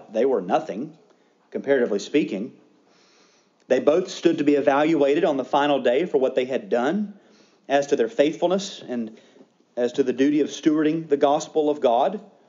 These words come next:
He applied all of these illustrations, all of that, to Apollos and himself, and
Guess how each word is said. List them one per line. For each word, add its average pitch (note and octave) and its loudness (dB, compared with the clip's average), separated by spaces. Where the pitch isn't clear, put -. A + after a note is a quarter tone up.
He C#3+ 2
applied F3+ 2
all G#3 2
of F#3+ 0
these G3 0
illustrations, D#3+ -2
all E3+ 0
of G3 -2
that, C#3 -2
to C#3 0
Apollos D#3+ -2
and E3+ 0
himself, A2+ -2
and C3+ -2